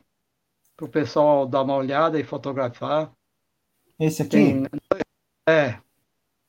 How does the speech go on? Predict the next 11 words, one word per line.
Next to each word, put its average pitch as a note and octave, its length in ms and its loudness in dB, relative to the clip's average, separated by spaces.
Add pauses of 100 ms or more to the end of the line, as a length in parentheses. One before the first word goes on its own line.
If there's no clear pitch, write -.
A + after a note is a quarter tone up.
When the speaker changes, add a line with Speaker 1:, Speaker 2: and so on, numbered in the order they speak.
(760)
Speaker 1:
Isso, D#3+ 340 4
e D3+ 140 4
é D#3 80 8
o D#3+ 200 8
slide E3 400 4
seguinte E3 440 0
também, E3 260 4
como D#3 180 2
é D#3 60 2
que D3+ 100 -8
prepara. C#3+ 680 0